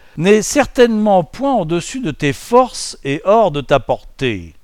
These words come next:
Il n'est pas dans le ciel pour que tu dises, « Qui montera pour nous au ciel et nous l'ira chercher ? Qui nous le fera entendre, afin que nous le mettions en pratique ? »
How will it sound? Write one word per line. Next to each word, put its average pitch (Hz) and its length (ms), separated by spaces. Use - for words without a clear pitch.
Il 180 220
n'est 208 120
pas 262 280
dans 170 160
le 156 140
ciel 240 500
pour 147 200
que 160 100
tu 143 200
dises, « 180 480
Qui 320 160
montera 180 840
pour 151 240
nous 180 260
au 156 100
ciel 135 680
et 131 140
nous 139 160
l'ira 131 340
chercher ? 120 640
Qui 294 160
nous 285 140
le 196 100
fera 143 360
entendre, 135 680
afin 165 340
que 160 100
nous 151 180
le 143 100
mettions 143 440
en 156 60
pratique ? » 233 640